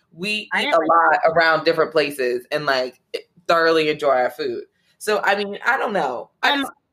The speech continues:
Speaker 2: on my, so on my list of, like, dislikes of New York, food was on mine, and Niall loved the food. So, like, Levy is, like, I feel like maybe you just have to experience it yourself to, like, see, 'cause, like, to this day, I still am like,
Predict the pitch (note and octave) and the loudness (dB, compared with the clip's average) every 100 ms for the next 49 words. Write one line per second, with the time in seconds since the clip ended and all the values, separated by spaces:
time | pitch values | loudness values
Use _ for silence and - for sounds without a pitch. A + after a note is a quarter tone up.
0 | _ _ C4 D4 C4+ E4 - - D4 C#4 | _ _ -2 2 2 2 0 0 2 2
1 | C#4 A#3+ A#3+ D4 A#3 B3 B3+ A3+ G#3 G3 | 2 2 2 0 -4 -4 -6 -6 -8 -8
2 | G#3 G#3+ G3 G3 G3 F#3 F3+ F#3 - A3 | -4 -2 -4 -6 -12 -8 -6 -6 -6 -8
3 | B3 A#3+ G#3 G3+ F3+ F#3 F#3 F#3 F#3+ F#3+ | -6 -4 -4 -4 -2 0 0 -2 -4 0
4 | F3 F#3 G3+ F#3 F3 F3 F3+ F3 D#3+ D#3+ | 2 2 2 0 -2 -2 -12 -8 -6 -4
5 | G3 F#3 F#3 - G3 G#3 A#3+ - G#3+ A#3+ | 0 0 0 -4 -2 0 0 0 0 0
6 | - - G#3+ G#3 - F#3 G3+ A#3+ A#3 G3 | -4 -2 0 -2 -4 -4 -2 -4 -2 -4
7 | F#3+ F#3 F#3+ F#3 E3+ F3 F3 - E3 D#3+ | -4 -8 -6 -6 -4 -6 -10 -10 -6 -4
8 | D#3 D#3+ E3 D#3+ E3+ - E3 E3+ G3 E3+ | -4 -6 -6 -4 -6 -6 -6 -6 -6 -6
9 | - - F3+ G#3 A3 G3+ F#3 F3+ - - | -6 -8 -8 -8 -6 -4 -4 -6 -12 -20
10 | _ _ - - C#4 C#4 B3 A3 A3 G3+ | _ _ -18 -6 -2 -2 -2 0 0 0
11 | G#3+ G#3+ G#3 G3+ G3 F#3+ F#3 | -2 -4 -4 -4 -4 -4 -4